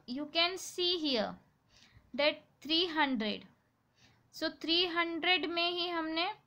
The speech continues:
we have just changed the ones place first। ये ones place ही चेंज किया है, तो ज़ीरो की को वन, then टू, then थ्री, then फ़ोर,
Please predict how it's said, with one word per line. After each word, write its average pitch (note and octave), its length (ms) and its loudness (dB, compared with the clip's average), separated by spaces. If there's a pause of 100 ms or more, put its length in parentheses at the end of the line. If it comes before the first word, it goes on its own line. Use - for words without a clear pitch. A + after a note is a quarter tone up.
(520)
we C#4 240 -2
have D#4+ 260 4
just F4 340 2
changed D#4 440 -2
the E4 180 8
ones C#4 360 4 (100)
place C4 260 0
first। - 440 -8 (720)
ये C4+ 140 0
ones C4+ 480 2 (100)
place D#4 300 2
ही E4 120 2
चेंज C4 340 -2
किया A3+ 220 -4
है, G3+ 80 0
तो G3+ 400 -10
ज़ीरो A3 400 -2 (520)
की C#4+ 120 -2 (760)
को C4+ 200 2
वन, C#4+ 420 6 (180)
then A#3 380 0 (160)
टू, D#4 380 0 (140)
then A#3+ 340 0 (120)
थ्री, C#4+ 500 -2
then A#3 180 0 (120)
फ़ोर, C4+ 560 0